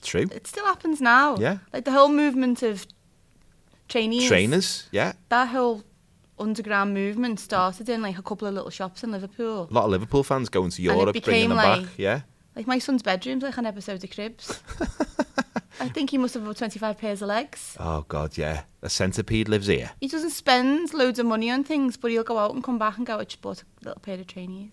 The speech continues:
Speaker 1: Trainers in Liverpool are, like, a necessity, aren't they, for, for the male of the species? Like, it's a
Speaker 2: Yeah.
Speaker 1: real thing that people need. I think there's something about fashion, isn't it, where when you're growing up, it can shape you and mould you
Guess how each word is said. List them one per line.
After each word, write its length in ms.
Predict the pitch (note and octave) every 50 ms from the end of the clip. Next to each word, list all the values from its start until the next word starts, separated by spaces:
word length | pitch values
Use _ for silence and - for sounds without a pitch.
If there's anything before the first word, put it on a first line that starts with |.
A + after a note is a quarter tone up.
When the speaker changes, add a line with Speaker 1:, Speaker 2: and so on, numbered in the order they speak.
| -
Speaker 1:
Trainers 420 | - - - A#2+ B2 C#3+ D3 C#3+ C3
in 100 | C3+ A#2+
Liverpool 480 | G#2+ F#2+ A2 G2+ - C3 B2 A#2 - -
are, 320 | D#2+ E2 D#2+ D#2 D2+ D2+
like, 520 | D2+ D2 D2+ D2+ - - - - - - - -
a 80 | - D#2+
necessity, 600 | D#2 D#2 D2+ - - D2+ - - - - G2 F2+
aren't 180 | E2 E2+ E2+
they, 100 | - F#2
for, 200 | F2 - - E2 D#2
for 180 | - - -
the 120 | D#2+ D#2 D2+
male 280 | D#2 D#2 D#2 D2+ D2
of 60 | D2+ D2
the 40 | D#2+
species? 640 | - - D#2+ D2 - - F2+ F2 E2+ D#2+ - - - -
Like, 120 | - - G3
it's 160 | F#3 F3+ F3+
a 40 | -
Speaker 2:
Yeah. 60 | F3
Speaker 1:
real 180 | G3 G3 G3 F#3+
thing 260 | - - F3 F3 F3+
that 100 | G2 -
people 300 | - G#2 F#2+ - F#2 E2+
need. 240 | E2 E2 F2 F#2 - - - - - -
I 60 | D#3+
think 180 | E3 - D4+ D4+
there's 160 | - D#4 -
something 260 | - C#4+ B3+ A#3 A3
about 260 | F#3 D3+ - C3 C#3+
fashion, 360 | - - E3 C#3 - - B2+ G#2+
isn't 180 | G#2+ A2+ B2+
it, 140 | B2+ A2+ -
where 320 | G2 A2 G#2 G2+ F#2+ F#2 - - - - - - - -
when 120 | B2+ D3
you're 80 | D3+ C#3
growing 320 | - D3+ C#3+ B2+ A2 G#2
up, 240 | B2 B2+ B2 - - -
it 120 | - G#2 -
can 140 | - G#2+ F#2+
shape 480 | - - - - B2 A#2+ A#2+ - -
you 100 | - C3
and 140 | G2+ E2+ F2+
mould 380 | F2+ F2+ F2 F#2 G2 G2+ G#2 A#2+
you 160 | A#2 G#2